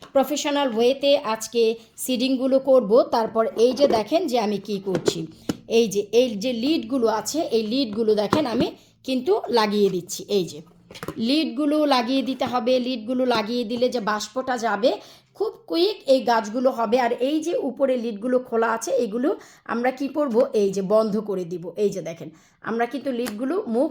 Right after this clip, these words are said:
বন্ধ করে দিচ্ছি, এই যে, এই যে দেখেন আমরা বন্ধ করে দিচ্ছি, এই যে এটা বন্ধ করে দিচ্ছি। এটা যখন আমাদের গাছের চারাগুলো বের হবে, তখন কিন্তু হুট করেই আমরা এই লিডগুলো ওপেন করব না, তাহলে গাছগুলো ভিতরে মরে যাবে।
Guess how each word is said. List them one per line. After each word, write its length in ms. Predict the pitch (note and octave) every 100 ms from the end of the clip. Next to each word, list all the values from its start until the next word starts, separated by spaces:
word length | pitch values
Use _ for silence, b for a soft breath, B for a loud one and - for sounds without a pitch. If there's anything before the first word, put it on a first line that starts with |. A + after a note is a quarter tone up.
| B3
বন্ধ 340 | G#3+ G#3+ G3+
করে 240 | G3 G3 F#3
দিচ্ছি, 320 | F3+ F#3 F#3+
এই 160 | F#3+ G#3+
যে, 160 | F#3+ G3 B B -
এই 140 | A3+
যে 100 | A3+
দেখেন 300 | A#3+ A#3 D#4 -
আমরা 240 | A#3+ A#3 - - G3+
বন্ধ 340 | G3+ G#3+ F#3+
করে 220 | G3 F#3+
দিচ্ছি, 400 | F3 F#3 - D#3+ C#3+
এই 100 | G3
যে 100 | E3+
এটা 160 | F#3 F3+
বন্ধ 300 | F#3 F#3+ E3+
করে 200 | F3+ F3
দিচ্ছি। 340 | E3 E3 - B B B -
এটা 300 | C#4 E4+ E4+
যখন 280 | E4 D#4+
আমাদের 360 | D#4+ C4+ C4+ C#4
গাছের 420 | A#3 A3 A3 C#4 C#4
চারাগুলো 500 | B3 A3+ A3+ A#3+ A#3+
বের 300 | A#3+ C#4+ C4+
হবে, 440 | B3 F#3 A3+ F#4+ B B -
তখন 320 | C4+ F4 F#4
কিন্তু 240 | F#4 F4+
হুট 300 | C4+ D#4 F4+ -
করেই 400 | D#4 D4 D4+ C#4
আমরা 460 | A#3 A#3+ A3 B3+ F4 B -
এই 140 | A#3
লিডগুলো 440 | A#3 C4+ G3+ C4+ A4 C4
ওপেন 240 | B3 A3+
করব 280 | G#3 G#3 G3
না, 100 | G3+
তাহলে 320 | A#3+ B3+ D4
গাছগুলো 520 | A3+ G#3+ G3 C4+ E4
ভিতরে 360 | A#3 G#3+ B3+ D#4+
মরে 280 | B3+ A#3 G3
যাবে। 300 | F3 D#3+